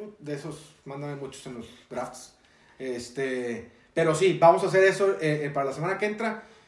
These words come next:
Y ahí mismo vamos a estar platicando. Yo creo que, que va a salir solito en la plática el quién es elite, quién no es elite, y, y, y, y, y vamos a estar ahí, quién es tier dos, quién es tier tres, y creo que vamos a tener varias, varias cosas en contra por lo que,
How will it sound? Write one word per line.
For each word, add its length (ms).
Y 200
ahí 240
mismo 280
vamos 160
a 20
estar 200
platicando. 560
Yo 160
creo 220
que, 240
que 100
va 120
a 40
salir 260
solito 320
en 80
la 120
plática 400
el 120
quién 140
es 100
elite, 320
quién 140
no 60
es 100
elite, 440
y, 40
y, 40
y, 640
y, 80
y 40
vamos 260
a 40
estar 260
ahí, 520
quién 140
es 140
tier 200
dos, 220
quién 160
es 100
tier 200
tres, 400
y 100
creo 220
que 80
vamos 160
a 80
tener 240
varias, 400
varias 220
cosas 260
en 160
contra 480
por 200
lo 260
que, 260